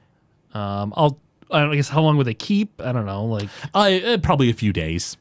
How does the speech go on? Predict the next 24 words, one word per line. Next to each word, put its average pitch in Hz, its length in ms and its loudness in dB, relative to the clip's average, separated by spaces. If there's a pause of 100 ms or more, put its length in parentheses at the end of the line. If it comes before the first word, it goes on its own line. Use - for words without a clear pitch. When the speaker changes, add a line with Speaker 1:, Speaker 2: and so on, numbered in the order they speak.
(140)
Speaker 1:
I'll, - 80 -2
Speaker 2:
So, 104 200 2
Speaker 1:
I'll 113 60 -6
Speaker 2:
so 170 100 2
you 208 200 4
can 214 100 2
probably 156 200 4
spend 127 220 2
a 107 40 0
gold 101 260 -2
piece 98 220 -2
and 98 80 0
get 98 100 0
enough 95 300 0
food 92 240 0
for, 90 280 2
for, 87 300 -2
you 90 80 -2
know, 82 120 -2
a 82 40 -4
few 90 160 -6
days 80 240 -8
for 82 220 -6
him. 85 140 -6